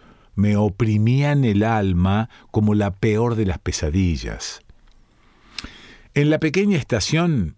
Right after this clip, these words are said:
vivíamos varias personas, mi mujer y yo, un telegrafista sordo y escrofuloso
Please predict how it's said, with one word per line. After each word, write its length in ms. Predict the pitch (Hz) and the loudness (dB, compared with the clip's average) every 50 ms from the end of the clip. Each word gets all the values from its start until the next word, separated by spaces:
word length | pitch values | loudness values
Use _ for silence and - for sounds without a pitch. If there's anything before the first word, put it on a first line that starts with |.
| _ _ - - _ - | _ _ -20 -20 _ -6
vivíamos 800 | 110 107 120 113 120 135 143 139 135 127 110 101 95 - - - | -2 0 2 2 2 2 2 2 2 2 0 0 -2 -4 -8 -6
varias 380 | 101 98 92 113 117 117 107 92 | -4 0 0 0 0 0 -2 -2
personas, 840 | - 98 92 - - 139 120 92 76 71 69 69 - - - - - - _ - _ _ _ _ | -2 -2 -2 0 0 0 0 0 -2 -4 -6 -8 -10 -14 -18 -20 -20 -20 _ -20 _ _ _ _
mi 160 | - 107 107 107 | -2 0 2 2
mujer 480 | 107 101 - - 131 131 143 147 151 _ _ - _ _ _ _ _ - | 2 0 0 0 0 0 0 -4 -8 _ _ -20 _ _ _ _ _ -6
y 140 | - 123 113 | -2 0 0
yo, 400 | 107 117 123 107 85 69 - - _ _ _ _ _ _ _ _ _ - | 2 2 0 0 0 -2 -8 -16 _ _ _ _ _ _ _ _ _ -2
un 200 | - 131 131 123 | 0 0 2 2
telegrafista 840 | - 135 123 113 113 110 104 107 95 - 127 107 - - - 107 101 - | 0 0 0 2 0 2 0 0 -2 -2 -4 -4 -4 -4 -4 -4 -4 -6
sordo 640 | - - - 127 127 127 127 117 120 131 131 131 - | -12 -6 -2 -2 0 0 -2 -2 -2 -2 -2 -2 -2
y 200 | - 110 107 104 | 0 0 0 0
escrofuloso 1160 | 98 - - - - - 113 123 120 - - - 110 101 104 117 120 107 - - 131 127 131 | 0 -2 -8 -10 -4 -2 0 0 0 -2 -2 -2 -2 0 0 0 -2 -2 -2 -2 -2 -2 -4